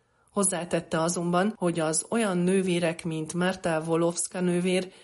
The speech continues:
továbbra is kevéssé ismertek. A nővérek egy csoportja, valamint a Történelmi Bizottság által végzett kutatás célja, hogy név szerint bemutasson minden egyes szerzetes nőt.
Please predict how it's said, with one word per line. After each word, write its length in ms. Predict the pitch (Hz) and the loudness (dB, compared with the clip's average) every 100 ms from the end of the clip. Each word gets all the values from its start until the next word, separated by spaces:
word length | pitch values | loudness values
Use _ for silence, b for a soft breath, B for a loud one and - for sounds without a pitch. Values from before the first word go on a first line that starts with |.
| B - | B 0
továbbra 420 | 247 185 165 165 | 2 2 2 0
is 300 | 175 - - | 0 0 0
kevéssé 540 | 190 165 147 - 165 | -2 -2 -4 -4 -4
ismertek. 840 | - 165 - 160 156 170 151 - - _ _ _ _ | -4 -4 -2 -2 -2 0 -2 -4 -20 _ _ _ _
A 100 | - | -2
nővérek 480 | 180 202 190 180 180 | 0 2 2 2 2
egy 120 | 180 | -2
csoportja, 720 | 180 202 180 160 - 151 139 B B - | -2 -2 0 -2 0 -2 -4 B B -4
valamint 400 | 165 165 165 160 | 0 0 0 -4
a 80 | |
Történelmi 720 | 165 196 220 208 185 170 170 | -2 -2 -2 -2 0 0 0
Bizottság 600 | 160 170 170 175 - 156 156 | 0 0 -2 -2 -2 -2 -2
által 380 | 156 170 160 | -2 -2 -2
végzett 400 | 160 160 170 165 | 0 -2 -2 -4
kutatás 540 | - 196 175 175 165 - | -6 -4 -2 -2 -4 -4
célja, 580 | - 175 175 180 196 B B B B | -2 0 2 2 0 B B B B
hogy 220 | 196 180 | 0 2
név 280 | 202 240 240 | 2 2 0
szerint 440 | - 208 165 151 | -2 -2 -4 -2
bemutasson 640 | 165 175 180 180 - 196 | -2 0 0 0 0 0
minden 340 | 202 240 185 180 | 2 2 2 0
egyes 280 | 175 175 | 0 -2
szerzetes 640 | - 190 180 143 147 151 - | -2 -4 -4 -4 -4 -4 -2
nőt. 380 | 156 143 - | -2 -4 -6